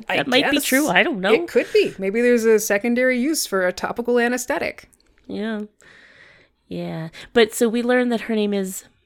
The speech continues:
Speaker 1: We don't fucking care. I d-, why, why do I wanna know her name? I wanna know where she got that jacket. So the second she wakes
Speaker 2: Ninety-six
Speaker 1: up. <laughs>
Speaker 2: Yeah, ninety-six hours, man. No fucking around with her fucking name or,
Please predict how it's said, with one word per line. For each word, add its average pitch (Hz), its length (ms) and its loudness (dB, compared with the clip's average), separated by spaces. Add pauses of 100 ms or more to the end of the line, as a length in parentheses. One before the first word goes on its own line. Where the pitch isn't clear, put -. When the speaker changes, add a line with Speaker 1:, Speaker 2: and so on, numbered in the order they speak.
(1160)
Speaker 1:
We 208 160 -4
don't 190 180 0
fucking 170 300 -6
care. 165 240 -4
I 190 120 2
d-, 196 80 -2
why, 208 280 4
why 208 560 2
do 262 180 0
I 247 100 6
wanna 226 260 4
know 202 180 2
her 196 120 0
name? 190 220 0
I 190 100 2
wanna 208 320 2
know 202 500 2 (240)
where 208 260 6
she 214 200 -2
got 196 240 0
that 185 160 -2
jacket. 196 420 -2 (680)
So - 180 2
the 208 100 4
second 247 420 4
she 247 140 4
wakes 233 320 6
Speaker 2:
Ninety-six - 20 2
Speaker 1:
up. - 280 -2 (160)
<laughs> - 40 -20 (220)
Speaker 2:
Yeah, 180 400 4
ninety-six 226 680 2
hours, 185 380 4
man. 170 320 2 (260)
No 208 120 4
fucking 269 540 2
around 240 340 4
with 202 80 -2
her 196 120 2
fucking 220 500 0
name 190 440 0 (320)
or, 175 460 2